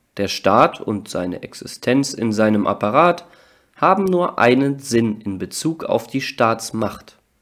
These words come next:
Der ganze politische Klassenkampf dreht sich um den Staat.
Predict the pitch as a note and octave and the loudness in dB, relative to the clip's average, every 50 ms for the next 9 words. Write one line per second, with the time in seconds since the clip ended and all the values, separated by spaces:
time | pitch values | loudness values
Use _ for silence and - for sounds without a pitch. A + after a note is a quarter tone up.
0 | _ _ _ _ _ _ _ _ _ _ _ _ _ _ _ - A2+ G#2+ G#2 - | _ _ _ _ _ _ _ _ _ _ _ _ _ _ _ -4 -4 -2 0 0
1 | A#2+ D#3 G3+ G#3 - G#3+ G3+ G#3 - - F3+ E3+ F3+ F3+ - E3+ - - D#3+ - | 0 0 0 -2 -4 -6 -8 -6 -6 -4 -4 -4 -4 -6 -6 -6 -4 -4 -6 -6
2 | - - D3+ C#3+ - A#2+ G#2 - - G#2+ A#2+ D3 D3 - - _ _ _ _ _ | -4 -4 -4 -2 -2 -6 -6 -2 -2 -2 -2 -2 -6 -10 -20 _ _ _ _ _
3 | _ _ _ _ - G#2+ A#2+ C#3 E3 E3+ - - B2+ A2+ A#2 - - A#2+ A2 G#2 | _ _ _ _ 0 2 2 2 2 0 -2 -6 -6 -6 -8 -6 -4 -2 -2 0
4 | G2 G#2+ A2 B2+ C3 - - - F#3+ E3 A#2+ G2+ - - - | 0 0 -2 -2 -2 -6 -2 -2 0 0 0 -2 -4 -10 -20